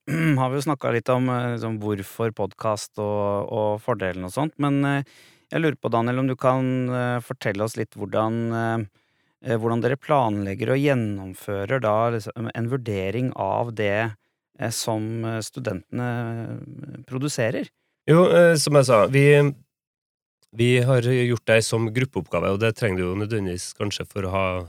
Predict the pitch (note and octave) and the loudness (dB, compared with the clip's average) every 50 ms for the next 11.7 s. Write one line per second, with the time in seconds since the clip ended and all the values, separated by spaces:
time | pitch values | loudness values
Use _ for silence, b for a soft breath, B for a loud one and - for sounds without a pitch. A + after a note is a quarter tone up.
0 | E2+ - - - G#2+ G2+ - G2 G2 - G#2+ G#2 - G2+ F#2 F2 F#2 G2 G#2 G2+ | -14 -10 -6 -4 -4 -4 -4 -6 -6 -4 -4 -4 -4 -4 -2 -2 -2 -4 -4 -6
1 | F#2+ - C3+ D3+ D3 - B2+ A#2 A#2+ A2+ A2+ A#2 - - _ _ _ _ _ _ | -2 -2 -2 -2 -2 -4 -2 0 2 2 2 2 -2 -6 _ _ _ _ _ _
2 | _ _ _ _ _ _ _ _ - A2+ A#2 A#2+ B2 A2+ A2 A2+ G#2 G#2+ G#2+ A#2 | _ _ _ _ _ _ _ _ 2 2 4 4 4 2 2 0 -2 -2 -2 -4
3 | - - - G#2 F#2 G2+ G2+ G#2 B2 A#2+ G#2+ A#2 A#2 A2+ A2 A2 G#2+ A2+ G#2+ F#2+ | -4 -4 -4 -2 0 2 2 4 4 2 2 2 2 2 0 0 0 -2 -2 -2
4 | - - F#2 - - A2 G#2 F#2+ - A2+ A2 - - G2+ G2 G#2 G2 - - A#2 | -2 -6 -6 -4 -4 -4 -4 -4 -2 -4 -4 -2 -2 -2 0 0 0 2 4 4
5 | A2 A2+ A2 G2 E2+ D#2+ D#2 F2 F#2+ A#2+ A#2 G#2+ - - - A#2+ A2+ A2 A2 A2 | 4 4 4 2 0 0 2 2 2 2 2 0 -6 -6 -2 0 0 2 0 0
6 | A2 G#2 G#2 A2 A2 G2 G2 G2+ - - G2 G2 G2 G2 G2 G2 G#2 - _ _ | -2 -2 -2 0 0 0 -2 -6 -8 -12 -16 -16 -16 -18 -20 -20 -20 -20 _ _
7 | _ _ _ _ - A2 A2 G#2+ G#2+ G#2+ A2 A2 A2 - - F#2 - - - A2 | _ _ _ _ -2 0 0 2 2 2 0 0 0 -2 -4 -8 -8 -6 -4 -4
8 | A2 - - F#2 F#2 F#2 - - G2+ F#2+ - - G2+ G2 G2 G2+ G#2 G#2+ G#2+ G2+ | -4 -4 -4 -6 -6 -4 -4 -4 -4 -4 -2 -2 0 2 2 2 2 0 0 -2
9 | - _ _ - - - G#2 G2 F#2+ G2 G2 - G#2 - G#2 G2 E2+ F2 F#2+ G2+ | -4 _ _ -10 -4 -2 -2 0 -2 -2 -6 -10 -10 -8 -8 -8 -8 -8 -12 -14
10 | A2 - _ _ _ _ _ _ _ _ _ _ _ _ _ _ _ _ - - | -16 -18 _ _ _ _ _ _ _ _ _ _ _ _ _ _ _ _ 2 6
11 | C3+ C#3 C3+ D#3 C#3+ C3 B2+ - - - D#3+ D3+ C#3 - | 6 8 8 8 6 6 4 2 2 2 2 4 6 6